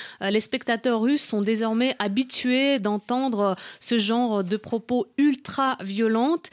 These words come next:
Et, euh, on entend aussi d'autres experts qui expliquent que rien ne dépend de la Russie, tout dépend des anglo-saxons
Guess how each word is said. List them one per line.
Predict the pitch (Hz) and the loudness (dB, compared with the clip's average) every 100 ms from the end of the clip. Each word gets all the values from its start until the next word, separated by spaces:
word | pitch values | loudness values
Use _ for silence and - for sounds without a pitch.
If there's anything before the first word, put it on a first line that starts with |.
| - - - - | -18 -20 -20 -4
Et, | 208 | -2
euh, | 202 196 | 0 -2
on | 214 226 | -2 0
entend | 233 233 269 | 0 0 0
aussi | 240 - 226 | 0 -2 -4
d'autres | 190 254 294 - | 0 2 2 0
experts | 240 226 - - 240 262 294 - | -4 -2 -6 -2 0 0 -2 -6
qui | - 214 | 0 0
expliquent | 190 - - 254 254 - | 0 -4 -4 -4 -4 -2
que | |
rien | 226 214 233 254 269 | 0 0 0 0 0
ne | 226 | 0
dépend | 202 214 226 220 | 0 -2 -2 -2
de | 202 | 0
la | 190 180 | 0 2
Russie, | 214 214 - 247 285 - | 0 0 -2 -2 -2 -4
tout | 262 | -4
dépend | 233 233 240 233 | -4 -2 -2 0
des | 190 185 | 0 2
anglo-saxons | 247 277 269 269 247 208 - 233 262 | 0 2 2 2 0 -2 -2 -2 -2